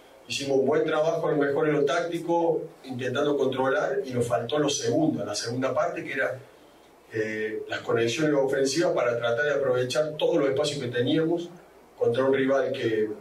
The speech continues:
lo habíamos analizado bien, que lo controlamos, porque más allá de que ellos tuvieron,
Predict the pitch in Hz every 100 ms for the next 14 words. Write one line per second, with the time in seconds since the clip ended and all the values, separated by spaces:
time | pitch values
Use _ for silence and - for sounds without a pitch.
0 | - 113 117 135 131 - 127 127 143 135
1 | 139 156 160 175 - - - - 113 117
2 | 120 127 135 - 160 160 - 131 - 123
3 | 123 156 143 151 151 147 143 139 135 123
4 | 135 123